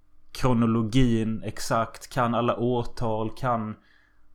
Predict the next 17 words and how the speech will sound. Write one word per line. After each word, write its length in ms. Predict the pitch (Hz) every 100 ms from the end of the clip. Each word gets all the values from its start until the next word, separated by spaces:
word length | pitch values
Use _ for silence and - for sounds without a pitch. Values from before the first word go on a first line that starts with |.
| - -
vad 200 | 156 120
s-, 200 | 117 - -
alla 260 | 131 127 117
heter 480 | 113 123 107 95 120
och 60 |
sånt. 240 | 127 127 -
Men 140 | 135
alltså, 180 | 135 143
medans 280 | 135 135 135
vi, 420 | 127 143 117 113 - - - - - - -
våran 400 | 139 147 120 110
pluggning 540 | - 143 123 113 120
är 200 | 131 104
kanske 220 | 101 110
inte 120 | - 110
så 400 | - 113 107 104 - - - - -
extrem. 600 | - - - 117 120 104